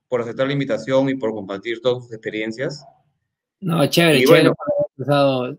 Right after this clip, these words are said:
Speaker 2: gracias por haber pensado en mí, mi querido Pepe Lois.
Speaker 1: No,
Speaker 2: No sé
Speaker 1: ahí,
Speaker 2: si
Speaker 1: este, de hecho, esta plataforma, Tattoo Adventure Talks, nos ayuda a conectarnos a, y también a inspirarnos, y de hecho, es muy gratificante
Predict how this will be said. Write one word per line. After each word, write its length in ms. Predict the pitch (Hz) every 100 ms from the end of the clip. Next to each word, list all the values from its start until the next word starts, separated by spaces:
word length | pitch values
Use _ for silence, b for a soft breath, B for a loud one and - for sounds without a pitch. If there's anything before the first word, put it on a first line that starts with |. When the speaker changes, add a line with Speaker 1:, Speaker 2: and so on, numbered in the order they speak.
| _
Speaker 2:
gracias 200 | 156 151
por 100 | 160
haber 120 | 160 156
pensado 300 | 151 156 151
en 60 | 147
mí, 140 | 151
mi 120 | 139
querido 340 | 127 127 139 131
Pepe 200 | 123 123
Lois. 720 | 131 135 135 127 - - _ _ -
Speaker 1:
No, 140 | 120
Speaker 2:
No 140 | 135 135
sé 60 |
Speaker 1:
ahí, 60 | 151 170
Speaker 2:
si 60 | 175
Speaker 1:
este, 480 | 175 - 127 120 113
de 80 | 147
hecho, 180 | 160 175
esta 160 | 175
plataforma, 560 | 160 143 131 156 156 165
Tattoo 340 | 156 127 151 151
Adventure 380 | 147 151 147
Talks, 360 | 147 160 156 - _ _ _ _ _ _ _
nos 140 | 123 120
ayuda 440 | 135 147 143 135
a 60 | 110
conectarnos 760 | 117 107 127 135 139 131 127
a, 120 | 113 107 104 - _
y 140 | - 110
también 400 | 110 107 123 127
a 420 | 131 127 113 98 - _ -
inspirarnos, 800 | 117 120 120 143 151 123 120 117
y 280 | 107 101 104
de 200 | 110 113
hecho, 380 | - 131 - _ _ _ _ _ _
es 140 | 117
muy 240 | 123 135 143
gratificante 1000 | 143 143 147 127 139 131 135 139 147